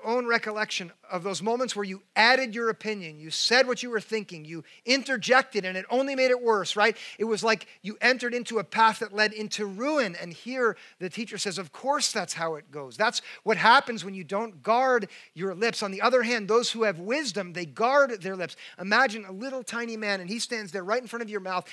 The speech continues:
and it's his job to keep your lips closed unless there's something that's good that's going to come out. And, and all you need to do is wait and be patient and slow to speak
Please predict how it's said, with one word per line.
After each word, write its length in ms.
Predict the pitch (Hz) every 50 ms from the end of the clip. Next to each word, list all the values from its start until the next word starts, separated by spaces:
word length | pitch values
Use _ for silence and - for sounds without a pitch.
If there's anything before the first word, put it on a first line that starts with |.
| - - -
and 140 | 170 185 185
it's 120 | - -
his 240 | - 269 294 233 175
job 400 | - 220 254 254 233 208 175 - - - _
to 80 | - 185
keep 300 | - - - 269 262 -
your 160 | 226 240 247
lips 220 | 240 262 240 - -
closed 420 | - 254 277 285 294 285 208 156
unless 360 | 214 190 196 233 262 240 -
there's 160 | - 269 214
something 320 | - 262 254 - 247 226 208
that's 180 | 196 175 -
good 560 | 139 120 _ - 202 277 311 294 277 226 175 - - - - - -
that's 200 | 185 190 - -
going 180 | - 196 185
to 60 | 175 -
come 280 | - - 175 165 160
out. 280 | 156 143 135 127 - - - - -
And, 160 | 165 190 202
and 120 | 196 196 196
all 160 | 214 240 269
you 140 | 254 269 269
need 160 | 269 269 208
to 60 | 254
do 200 | 220 202 233 208
is 140 | 190 160 143
wait 600 | 147 160 202 208 202 196 180 160 - - - - - _ _ _ _ _ _ _ -
and 120 | 156 147
be 240 | 143 214 214 151 _ _ _ _
patient 480 | - - 269 277 247 - - 233 196 233
and 140 | 226 214
slow 500 | - - - 220 240 240 262 262 247 233
to 180 | 214 - - 233
speak 560 | - - - 233 247 240 208 - - - _